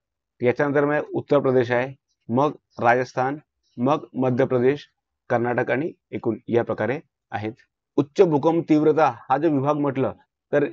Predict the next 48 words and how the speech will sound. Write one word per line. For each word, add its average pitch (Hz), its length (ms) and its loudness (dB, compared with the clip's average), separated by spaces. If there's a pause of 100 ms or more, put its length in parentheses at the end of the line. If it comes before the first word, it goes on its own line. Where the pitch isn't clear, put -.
(120)
येस, 139 260 2 (160)
काश्मीर 156 360 0
ते 175 40 4
आसाम 151 340 0
हा 160 120 2 (180)
उच्च 147 260 -2
भूकंप 151 420 0
तीव्रता 147 340 2
विभाग 135 320 4
आहे. 139 80 2
हा 131 140 -2
विधान 135 300 0
बरोबर 127 320 4
आहे, 135 120 2 (220)
खूप 135 200 -2
जास्त 143 200 0
भूकंप 135 320 0
इकडे 131 180 2
येत 123 100 0
असतात 135 240 -2 (300)
आणि 135 140 2
त्यापैकी 156 380 2
काही 160 300 0
असे 175 200 -2
भाग 151 300 0
आहेत 139 120 0 (400)
उत्तराखंड 147 480 0
आणि 151 120 0
हिमाचलचे 139 480 2 (280)
की 139 80 -4
ते 170 200 2
अतिउच्च - 520 -2
मध्ये 147 260 2
येतात. 127 280 0 (480)
हा 131 100 2
पहिला 123 300 -2
करेक्ट 120 300 -2
आहे. 123 140 -6 (320)
मध्य 147 400 2
विभाग 160 380 4
हा 156 180 -2 (260)
मध्यम 147 420 0
भूकंप 151 360 0
तीव्रतेचा 143 420 0
हा 135 160 2
चुकीचा 139 400 -2
भाग 127 220 0
आहे. 135 120 0